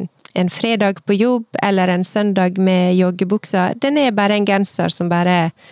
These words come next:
ja, jeg har brukt den så mye, og jeg gleder meg til å ta den på igjen nå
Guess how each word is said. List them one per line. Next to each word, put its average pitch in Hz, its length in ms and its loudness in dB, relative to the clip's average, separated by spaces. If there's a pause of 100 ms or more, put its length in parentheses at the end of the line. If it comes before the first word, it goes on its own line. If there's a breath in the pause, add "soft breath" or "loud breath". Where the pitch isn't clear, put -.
(380 loud breath)
ja, 269 220 -2 (100)
jeg 262 120 -4
har 277 60 -2
brukt 254 300 -6
den 208 120 2
så 226 280 0
mye, 185 160 0
og 180 400 0
jeg 196 180 0
gleder 226 320 0
meg 170 280 0
til 196 140 -2
å 185 100 0
ta 175 180 0
den 175 140 0
på 190 340 0
igjen 160 220 0
nå 160 160 0